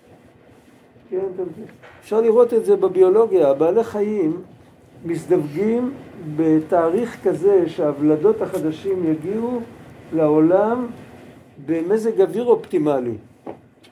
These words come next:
בכל אזור לפי האזור שלו. אז מה זה, זה כל העניין הזה, זה הד-, הדחף שלהם, זה בשביל לשמור על ההמשך.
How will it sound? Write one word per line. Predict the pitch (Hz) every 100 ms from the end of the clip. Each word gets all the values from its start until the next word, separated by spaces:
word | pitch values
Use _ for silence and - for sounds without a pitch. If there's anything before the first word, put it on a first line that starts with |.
| _ _ _
בכל | 240 214 254 262
אזור | 226 254 240
לפי | 214 - 220
האזור | 196 165 175 156
שלו. | - 143 117 101 _ _ _ _ _ _ _ _ _ _ _ _ _ _ _ _ _ _ _ _ _ 170
אז | 156
מה | 185 226
זה, | 196 214 220 208
זה | 180 180
כל | 247 254
העניין | 247 247 247
הזה, | 220 247
זה | 220 208
הד-, | 196 226
הדחף | 240 202 180 240 240 -
שלהם, | - 196 190 185 185 202 202
זה | 165 185 185
בשביל | 180 175 190 190 185 185 - _ _ _ _ _
לשמור | 156 175 226 220
על |
ההמשך. | 202 185 156 170 127 -